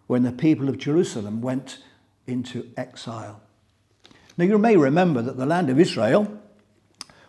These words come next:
which had been a united country under David and Solomon, disintegrated <clears throat> upon Solomon's death. And the ten tribes in the north seceded,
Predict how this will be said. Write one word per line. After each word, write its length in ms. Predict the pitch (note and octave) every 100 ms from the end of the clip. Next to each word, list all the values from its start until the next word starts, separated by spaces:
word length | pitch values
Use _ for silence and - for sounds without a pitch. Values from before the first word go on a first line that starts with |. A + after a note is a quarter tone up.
| -
which 200 | C#3+ D3
had 120 | C#3+
been 140 | D3
a 40 | C#3+
united 600 | C#3+ D#3 G3 G#3 C#3 -
country 580 | A3 G#3 - B2+ D3 -
under 320 | D3 D3+ C3
David 480 | A2 D#3 D#3 A#2+ B2
and 140 | B2+
Solomon, 580 | - F#3+ F3 A2+ C3 D#3 - - -
disintegrated 920 | F3 A#3 A3+ B2 A2+ A2+ A#2 D3 -
<clears throat> 140 | - - - - _ _ -
upon 380 | D3 - C#3 C3
Solomon's 560 | C3 - C3 B2+ A#2+ A#2
death. 560 | D3 A#2+ - - - _ _ _ _ -
And 160 | C3
the 60 | B2+
ten 280 | - G#3+ G#3+
tribes 460 | G#3 F3+ E3+ E3
in 140 | - D3
the 80 | D#3
north 500 | G3+ D#3 F3 - - -
seceded, 840 | - - C#3+ - A3 C3 D3 G3 -